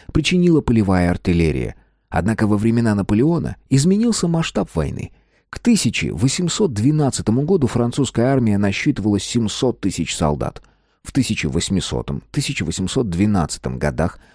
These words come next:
было мобилизовано около одного целого трёх десятых миллиона французов.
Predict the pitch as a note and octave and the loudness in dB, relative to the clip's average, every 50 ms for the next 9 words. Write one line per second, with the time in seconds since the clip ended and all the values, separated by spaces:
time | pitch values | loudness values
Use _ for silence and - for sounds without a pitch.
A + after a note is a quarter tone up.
0 | _ - D#2 E2 C3+ C#3+ C#3 A#2+ A2+ G#2+ G2+ G#2 G#2 G2+ F#2+ A#2+ D3+ C#3+ B2 G#2+ | _ -4 0 2 2 4 4 4 2 2 2 2 2 2 2 2 2 2 2 2
1 | G2+ G#2 G#2+ - - F#2+ E2+ - - - - _ _ - A#2 A2 A2+ A#2+ A#2+ B2 | 0 0 0 0 0 0 0 0 -2 -10 -20 _ _ -2 -2 0 2 2 2 4
2 | B2+ B2+ A2 - - - A#2 C3 C3+ A#2 - - - _ - - A#2 A#2 C3 D3+ | 4 4 2 2 0 0 0 2 2 0 0 -4 -6 _ -2 0 2 4 4 4
3 | D#3 C#3 G#2 - F2+ F2+ F2+ G#2 G#2 - - - G2+ A2+ A2+ - A2+ - - G#2+ | 4 2 0 -2 -4 -2 0 0 0 0 0 -2 0 0 0 -2 -4 -2 0 2
4 | A2+ A#2+ B2 B2+ A#2+ G2+ F#2+ G2 G#2+ A2+ G#2+ - - B2+ A#2 A2+ - - C#3 G#2+ | 2 4 4 4 4 4 4 2 0 -2 -2 -2 0 0 0 -2 -2 -2 -2 -2
5 | D2 - - - | -2 -4 -10 -12